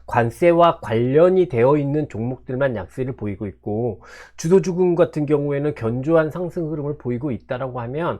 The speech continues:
저는 사실 그렇게 쫄지는 않았을 것 같거든요. 근데 현재 미국 증시 같은 경우에는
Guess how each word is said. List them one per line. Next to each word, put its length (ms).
저는 220
사실 220
그렇게 360
쫄지는 440
않았을 420
것 120
같거든요. 580
근데 240
현재 240
미국 300
증시 260
같은 300
경우에는 680